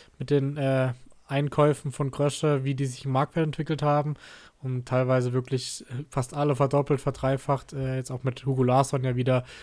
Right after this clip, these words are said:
äh, ein Top-Talent entwickelt, der jetzt schon gefühlt spielt, als wäre er schon seit fünf Jahren in der Bundesliga. Also,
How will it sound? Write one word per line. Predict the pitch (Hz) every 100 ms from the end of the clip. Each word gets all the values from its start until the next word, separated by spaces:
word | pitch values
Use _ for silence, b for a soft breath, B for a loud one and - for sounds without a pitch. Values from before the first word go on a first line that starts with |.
| B B -
äh, | 127 123 123 123
ein | 120
Top-Talent | - 135 - 135 135 135
entwickelt, | 123 - 135 139 127 -
der | 127
jetzt | 127 135
schon | 147 135 135
gefühlt | 127 - 135
spielt, | - 139 135
als | 127 -
wäre | 131
er |
schon | 123
seit | 135 123 - -
fünf | - 139 127
Jahren | 131
in | 127
der |
Bundesliga. | 123 131 143 156 151 151 B B B B B
Also, | 127 123 123 127